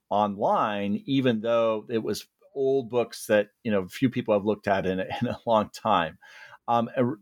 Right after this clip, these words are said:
there, a lot of them are records of constitutional conventions. So most times in U S history, when a new state constitution has been adopted, whether a new state or a state getting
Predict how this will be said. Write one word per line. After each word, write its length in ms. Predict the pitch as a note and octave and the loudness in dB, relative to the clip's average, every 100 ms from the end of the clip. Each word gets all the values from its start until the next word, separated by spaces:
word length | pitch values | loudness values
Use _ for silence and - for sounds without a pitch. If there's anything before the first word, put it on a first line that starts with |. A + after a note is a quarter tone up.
| C#3 | -4
there, 180 | B2 | -2
a 60 | B2+ | 0
lot 200 | B2+ C#3 | 2 2
of 80 | C3 | 2
them 100 | A#2 | 0
are 160 | A2 | 0
records 540 | G#2 A2 B2 - C#3+ A#2 | 0 0 0 -2 -6 2
of 180 | G2 G#2 | 2 2
constitutional 720 | - F2+ - - F#2+ - G2 | -2 -2 -2 -10 -8 -6 -6
conventions. 760 | - A#2 B2+ B2+ - _ - _ _ _ _ _ | -2 2 2 0 -10 _ -20 _ _ _ _ _
So 460 | - C#3+ C3 B2 - _ _ _ _ | -4 0 0 0 -10 _ _ _ _
most 420 | C3+ B2+ C#3 D#3+ | -10 2 2 2
times 220 | - C#3+ C#3+ | 0 0 0
in 80 | |
U 100 | C3+ | 2
S 140 | B2 - | 2 0
history, 340 | D#3+ - G3+ | -4 0 0
when 240 | D#3+ G#2+ G2 - | 2 0 0 -2
a 60 | |
new 440 | G#2 G#2+ A2+ A#2 A2+ | 0 2 2 2 -2
state 300 | - A2 - | 0 -2 2
constitution 640 | G2+ G2+ - B2 B2 A2+ | 0 0 -2 -2 0 0
has 140 | G2+ | -2
been 160 | - F2 | -2 -4
adopted, 760 | D#2+ A#2+ D3+ - - D#3 D3 - | -2 -2 -2 -2 -4 -6 -6 -6
whether 380 | G#2 G2 F#2+ F#2 | 0 2 2 0
a 180 | - G2 | -2 -2
new 220 | F#2+ F2+ | -2 -2
state 500 | - - B2 C3+ - | -4 2 2 2 -4
or 200 | G2+ F#2+ | -2 0
a 100 | F2+ | 0
state 380 | - - G#2 - | -2 -2 -2 0
getting 300 | F#2 F#2 | -2 -2